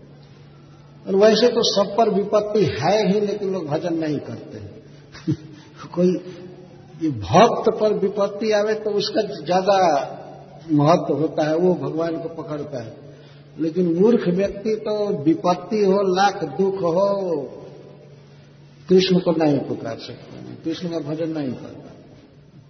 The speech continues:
तो कुंती महारानी इस कला को सीख ली है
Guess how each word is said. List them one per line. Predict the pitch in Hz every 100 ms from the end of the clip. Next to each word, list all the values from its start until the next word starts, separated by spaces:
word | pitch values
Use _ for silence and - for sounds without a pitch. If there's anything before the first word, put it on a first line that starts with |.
| - - - - - - - - - - -
तो | 147
कुंती | 180 202 190 285
महारानी | 220 175 190 196 208
इस | 196 -
कला | 165 170 185
को | - 185
सीख | - 180 180
ली | 139 131 117
है | 120